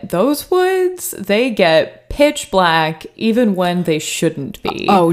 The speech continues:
Speaker 2: totally.
Speaker 1: Mm.
Speaker 2: And I remember us literally making it a point to look back to see if anything had
Speaker 1: <laughs>
Speaker 2: run out behind
Speaker 1: Oh,
Speaker 2: us.
Speaker 1: God, I get the chills. <laughs>
Speaker 2: But the woods and the trail up to the hill were just pitch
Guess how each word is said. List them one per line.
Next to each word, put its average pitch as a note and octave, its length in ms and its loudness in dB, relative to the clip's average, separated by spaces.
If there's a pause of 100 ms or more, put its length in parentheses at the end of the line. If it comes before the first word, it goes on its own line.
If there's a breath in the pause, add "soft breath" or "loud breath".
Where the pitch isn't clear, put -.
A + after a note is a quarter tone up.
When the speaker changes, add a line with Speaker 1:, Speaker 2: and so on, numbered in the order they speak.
(100)
Speaker 2:
totally. E3 800 -2
Speaker 1:
Mm. F3+ 260 -6
Speaker 2:
And F#3+ 100 2
I F3+ 140 2
remember F#3+ 600 2
us G3 220 0
literally F3+ 560 0
making F#3 460 2
it G3+ 100 4
a F3+ 60 0
point E3 380 -6
to G3+ 100 -2
look D3 320 -2
back F#3 380 0
to G3 100 0
see F3 220 2
if E3+ 100 -2
anything E3+ 460 0
had A3+ 240 4
Speaker 1:
<laughs> - 20 4
Speaker 2:
run E3+ 360 4
out F#3 240 4
behind F3 400 6
Speaker 1:
Oh, B3 300 8
Speaker 2:
us. A4 100 2
Speaker 1:
God, A3 400 4
I F#4+ 60 6
get C4 200 4
the F3+ 120 -2
chills. C4+ 540 0
<laughs> D4 400 0 (560 loud breath)
Speaker 2:
But C#4 200 4
the C4 140 6
woods G3 460 4
and D4 160 4
the D#4 80 2
trail G3 680 0
up - 260 -2
to G#3 140 -2
the G#3 120 2
hill A3+ 340 0
were F#3+ 200 0
just F3 440 -4 (220)
pitch - 880 -2